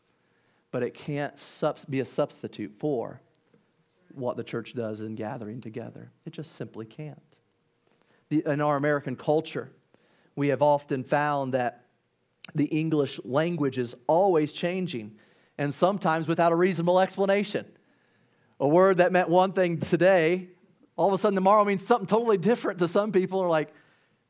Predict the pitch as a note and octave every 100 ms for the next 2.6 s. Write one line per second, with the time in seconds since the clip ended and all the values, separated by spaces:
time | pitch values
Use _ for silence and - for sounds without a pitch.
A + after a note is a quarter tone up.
0 | _ _ _ G3 C4 E3 F3 C#4+ - -
1 | F3+ D#3 D#3 D3 G3 C4 G#3 A3+ G3+ F#3
2 | A3+ G#3+ F3 D3 F#3 F#3